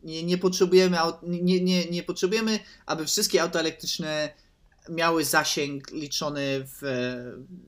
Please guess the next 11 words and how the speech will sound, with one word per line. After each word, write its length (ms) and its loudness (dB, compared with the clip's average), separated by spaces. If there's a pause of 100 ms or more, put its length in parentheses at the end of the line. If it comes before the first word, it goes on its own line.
(320)
w 120 -8
setka-, 460 4
w, 640 -2
w 40 -2
setka 300 0
kilometrów. 640 -2 (400)
Em, 840 0 (500)
moim 320 8
zdaniem 360 0
trzysta 320 6
kilometrów 680 0